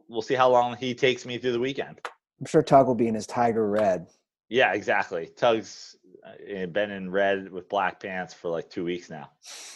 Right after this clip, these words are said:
Speaker 2: Well, we ha-, we have some good news in the Cincinnati front as far as at least immediate news for the team, even though they probably
Speaker 1: Speaking
Speaker 2: won't.
Speaker 1: of red.
Speaker 2: Yeah, right? That's what I'm doing here. Trevor Bauer, congrats.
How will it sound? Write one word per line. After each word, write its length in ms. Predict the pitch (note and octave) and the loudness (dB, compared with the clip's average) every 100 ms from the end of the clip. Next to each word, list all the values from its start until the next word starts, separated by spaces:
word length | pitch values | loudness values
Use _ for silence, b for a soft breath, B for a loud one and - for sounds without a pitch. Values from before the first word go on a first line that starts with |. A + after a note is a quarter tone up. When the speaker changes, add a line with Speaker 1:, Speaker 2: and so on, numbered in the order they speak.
| B _ _ _ _ _ _ _ _ B B B B B B - | B _ _ _ _ _ _ _ _ B B B B B B 6
Speaker 2:
Well, 400 | D#3 D#3 D3 - | 10 12 10 6
we 160 | D3+ E3+ | 8 8
ha-, 80 | D#3+ | 10
we 100 | E3 | 8
have 100 | E3 | 6
some 140 | D#3+ | 6
good 180 | F3 E3 | 8 10
news 320 | E3 E3 C#3+ | 10 10 10
in 100 | C#3 | 6
the 60 | B2+ | 6
Cincinnati 480 | C#3+ C3 C3 C#3+ | 4 6 8 8
front 360 | C3+ A#2+ A2 G2 | 6 2 2 0
as 140 | G#2+ | -4
far 300 | - A#2+ A2 | 4 8 8
as 280 | A2 G#2 - - _ - | 6 2 -8 -18 _ -4
at 80 | A2+ | -2
least 240 | A#2 - | -2 -2
immediate 400 | A#2+ B2+ A#2+ G2 | -2 2 2 0
news 320 | G#2+ G#2 G2+ | -2 -4 -6
for 240 | - G#2+ G2 | -2 -2 -2
the 80 | F#2 | -4
team, 340 | A2+ G2 F#2+ | -6 -6 -6
even 220 | F#2 G2+ | -8 -8
though 100 | F#2+ | -4
they 120 | F2+ F2+ | -4 2
probably 240 | - G2+ | 2 4
Speaker 1:
Speaking 180 | G2+ G2 | 2 0
Speaker 2:
won't. 120 | E2+ | 2
Speaker 1:
of 40 | |
red. 480 | G#2 C3+ D3 G2+ E2+ - _ | 6 8 8 6 2 -12 _
Speaker 2:
Yeah, 480 | A#2 D3+ E3+ C3 - - | 6 10 12 10 4 2
right? 240 | A2 C3+ F3+ | 8 10 10
That's 120 | D3+ | 8
what 80 | E3+ | 6
I'm 100 | D3 | 8
doing 240 | E3+ G#3 D#3+ | 10 10 10
here. 380 | B2 A2 G#2 _ _ - - _ _ _ _ _ _ _ | 8 6 2 _ _ -20 -20 _ _ _ _ _ _ _
Trevor 220 | G3 G3+ | 8 8
Bauer, 360 | F#3 F#3 G#3 F#3+ | 10 12 12 12
congrats. 840 | E3+ D3 E3+ F3 C#3+ - - - | 8 10 12 12 8 2 -10 -12